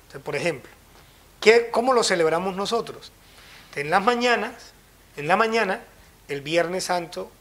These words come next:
lo vivimos meditando el Vía Crucis.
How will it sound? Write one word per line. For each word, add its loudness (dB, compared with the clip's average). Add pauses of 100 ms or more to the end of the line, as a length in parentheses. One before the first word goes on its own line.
(720)
lo -8
vivimos -10 (520)
meditando -12
el -12
Vía -12
Crucis. -18